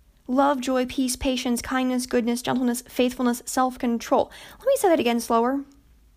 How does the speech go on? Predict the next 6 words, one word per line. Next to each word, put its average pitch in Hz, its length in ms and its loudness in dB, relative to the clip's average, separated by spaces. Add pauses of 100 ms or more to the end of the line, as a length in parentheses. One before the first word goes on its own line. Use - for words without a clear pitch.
(680)
Love, 226 640 2 (840)
joy, 214 540 0 (680)
peace, - 760 -4 (720)
patience, - 920 -4 (600)
kindness, 233 920 -2 (720)
goodness, 220 800 -2